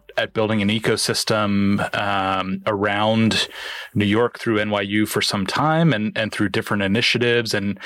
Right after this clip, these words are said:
Julia, um, engaged in different work, and, and yours feels like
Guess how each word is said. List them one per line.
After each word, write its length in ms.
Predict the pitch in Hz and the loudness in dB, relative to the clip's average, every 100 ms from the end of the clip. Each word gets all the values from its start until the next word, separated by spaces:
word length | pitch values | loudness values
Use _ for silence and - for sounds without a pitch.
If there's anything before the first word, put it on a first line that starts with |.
| - - 104 | -12 -8 -4
Julia, 680 | 113 127 123 113 107 107 - | 0 2 2 2 2 0 -2
um, 560 | 110 107 104 101 101 95 | -2 0 -2 0 -2 -2
engaged 380 | 117 101 113 107 | -2 -2 -2 0
in 80 | 98 | 0
different 320 | 131 147 113 | 0 0 2
work, 240 | 117 - | 2 0
and, 240 | 110 104 - | -2 -4 -2
and 140 | 110 107 | -2 2
yours 280 | 123 - | 2 0
feels 580 | - - 147 156 156 - | -2 0 2 4 2 2
like 560 | 117 113 104 104 - | 2 2 0 -6 -10